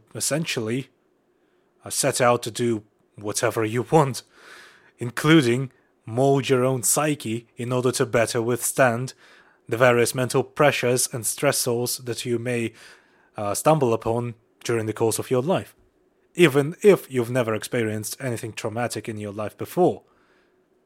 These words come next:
That's why on the Toughness podcast I've said that it's not a prerequisite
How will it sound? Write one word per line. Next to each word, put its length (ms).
That's 280
why 400
on 180
the 200
Toughness 360
podcast 460
I've 140
said 180
that 200
it's 300
not 260
a 60
prerequisite 800